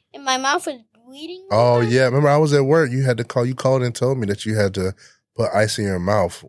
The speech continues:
Speaker 2: So what happened when you ran into them? Like, were you scared? Did it hurt? What
Speaker 1: It
Speaker 2: did you
Speaker 1: It hurt. And I had to put some ice in my,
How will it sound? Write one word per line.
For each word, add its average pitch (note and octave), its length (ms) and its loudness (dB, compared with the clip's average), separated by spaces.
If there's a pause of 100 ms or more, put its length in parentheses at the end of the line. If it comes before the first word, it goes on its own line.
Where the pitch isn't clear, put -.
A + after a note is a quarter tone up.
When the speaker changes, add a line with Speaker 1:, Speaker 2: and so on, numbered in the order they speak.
Speaker 2:
So A#2 160 -2
what C3 200 2
happened B2+ 320 2
when G#2 100 -2
you G2 80 -2
ran G2+ 220 0
into F#2+ 220 -4
them? F2 240 -6
Like, E2 280 -8 (520)
were G2+ 100 -4
you F#2+ 120 -2
scared? A2+ 680 2
Did F#2+ 100 0
it F2+ 120 -2
hurt? C3 640 2 (100)
What A#2+ 140 2
Speaker 1:
It - 80 2
Speaker 2:
did - 40 -6
you A2+ 100 0 (500)
Speaker 1:
It - 220 -4
hurt. B3+ 540 -4 (640)
And D#4 160 0
I D#4 40 0
had F4+ 340 0
to F4+ 160 -8 (200)
put - 200 -4
some D#4+ 200 -4
ice D#4+ 220 0
in E4+ 120 -6
my, D4+ 260 -4